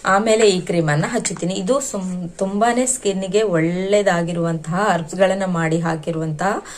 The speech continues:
ಆ, ಸೋಪ್ ಇದು. ಇದರಲ್ಲಿ ಮಂಜಿಷ್ಟ, ಹಾಗೆ ಅರಶಿನ, ಆ, ಇದು ಕೊಬ್ಬರಿ ಎಣ್ಣೆ, ಆ, ತುಳಸಿ, ಆಮೇಲೆ ಬೇವಿನ ಸೊಪ್ಪು, ಇದೆಲ್ಲ ಹಾಕಿ ಮಾಡಿದ್ದಾರೆ, ಹರ್ಬ್ಸ್ ಹಾಕಿ ಮಾಡಿರೋದು. ಇಲ್ಲಿ ನೋಡಿ ಯೂಸ್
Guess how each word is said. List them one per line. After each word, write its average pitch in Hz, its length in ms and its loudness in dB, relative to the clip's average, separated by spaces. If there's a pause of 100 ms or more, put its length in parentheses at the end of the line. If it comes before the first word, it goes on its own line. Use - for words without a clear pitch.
(320)
ಆ, 185 140 4
ಸೋಪ್ 220 400 2
ಇದು. 180 320 0 (240)
ಇದರಲ್ಲಿ 196 540 4
ಮಂಜಿಷ್ಟ, 185 600 0 (160)
ಹಾಗೆ 165 280 2
ಅರಶಿನ, 170 560 4 (440)
ಆ, 156 280 -2
ಇದು 156 260 -2
ಕೊಬ್ಬರಿ 170 380 0
ಎಣ್ಣೆ, 170 640 -2 (180)
ಆ, 160 320 0 (180)
ತುಳಸಿ, 180 680 2 (340)
ಆಮೇಲೆ 156 520 2
ಬೇವಿನ 196 580 2
ಸೊಪ್ಪು, 151 640 -4
ಇದೆಲ್ಲ 185 400 2
ಹಾಕಿ 190 320 0
ಮಾಡಿದ್ದಾರೆ, 160 440 -2
ಹರ್ಬ್ಸ್ 185 400 0
ಹಾಕಿ 180 180 -2
ಮಾಡಿರೋದು. 160 540 -4
ಇಲ್ಲಿ 190 220 -6
ನೋಡಿ 180 240 -4
ಯೂಸ್ 202 440 -4